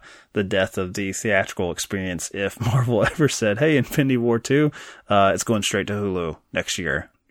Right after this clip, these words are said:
Probably be, they would probably be on my side for once, but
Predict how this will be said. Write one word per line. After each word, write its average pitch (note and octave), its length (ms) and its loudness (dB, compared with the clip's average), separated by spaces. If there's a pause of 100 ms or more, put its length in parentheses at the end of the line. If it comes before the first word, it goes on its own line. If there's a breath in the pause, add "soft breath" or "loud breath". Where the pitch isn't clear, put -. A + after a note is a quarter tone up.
Probably C#3 240 6
be, G2+ 260 0 (120)
they C#3+ 100 8
would C3+ 100 4
probably A#2+ 200 6
be G2+ 180 0
on G2 240 -2
my F2+ 140 -2
side E2+ 340 -2
for E2+ 160 -8
once, E2+ 340 -6
but E2+ 300 -6